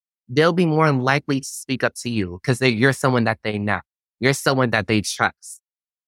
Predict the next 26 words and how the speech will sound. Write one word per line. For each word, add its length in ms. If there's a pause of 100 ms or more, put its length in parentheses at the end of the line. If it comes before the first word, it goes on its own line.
(120)
You're 180
someone 260
that 100
they 100
can 220
go 180 (140)
to. 160 (600)
So 520 (380)
the, 280 (680)
that's 240
the 80
first 260
thing 140
I 60
think 160
I 60
would 140
say. 300
And 120
then 80
also, 680 (720)
parents 360
need 140
to 100
make 220
sure 580